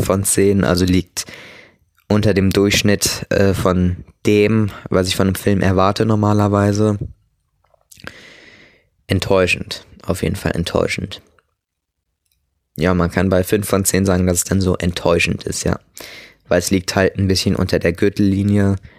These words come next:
ist auf jeden Fall enttäuschend gewesen. Äh, vier von zehn,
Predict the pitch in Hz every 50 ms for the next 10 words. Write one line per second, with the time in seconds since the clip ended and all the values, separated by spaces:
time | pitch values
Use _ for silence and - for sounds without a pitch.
0 | - _ _ _ _ _ _ _ _ - - - 92 95 95 90 98 95 90 90
1 | - - 82 82 82 82 85 98 - _ - 113 113 - - 95 95 104 - -
2 | - - - - - 95 90 90 95 95 - 92 92 - - - - - - -
3 | - - _ _ _ _ _ _ _ _ - - 92 90 90 90 90 90 85 -
4 | - 101 101 - 98 95 95 - - - 95 95 98 98 98 95 98 98 95 95
5 | 95